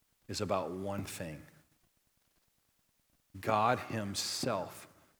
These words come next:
coming to be obedient, to do what we could never do in Jesus on our behalf. The gospel itself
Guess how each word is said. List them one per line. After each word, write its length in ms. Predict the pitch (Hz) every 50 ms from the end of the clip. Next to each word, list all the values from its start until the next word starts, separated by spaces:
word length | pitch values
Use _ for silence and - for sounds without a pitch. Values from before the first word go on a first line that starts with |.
| _ _
coming 400 | - - 123 110 95 92 82 76 73 - - - - - _ _ _ _ _ _ _ _ _ _ _ _ _ _ _ _ _ _ _ _ _ _ _ _ -
to 100 | - 101
be 220 | 90 98 101 82
obedient, 680 | 87 87 80 85 98 101 110 127 143 151 143 - - - - - - - - - _ _ _ _ _ _ _ _ _ _ _ _ _ _ _
to 120 | - 107
do 140 | 92 107 104
what 120 | 101 - 95
we 120 | 107 104
could 180 | - 98 90 92
never 320 | 98 101 101 113 135 123
do 340 | 110 104 101 95 92 92 92 90 - - - - - - - - - - -
in 240 | - 98 95 90 85
Jesus 680 | - - 107 101 95 85 87 90 90 90 - - - - - - - _ _ _ _ _ _ -
on 380 | 95 98 95 95 98 95 87 87 - -
our 360 | 87 87 85 87 87 85 80 - - - - -
behalf. 460 | - - - - - - - - - - - - - - _ _ _ _ _ _ _ _ _ _ _ _ _ _ _ _ _ _ _ _ _ _ _ _ _ _ _ _ _ _ _ _ _ _ -
The 80 | - 82
gospel 720 | - - 101 107 113 123 123 - - - 147 127 127 135 - -
itself 840 | 110 107 - - - - - - - 82 85 90 92 - - -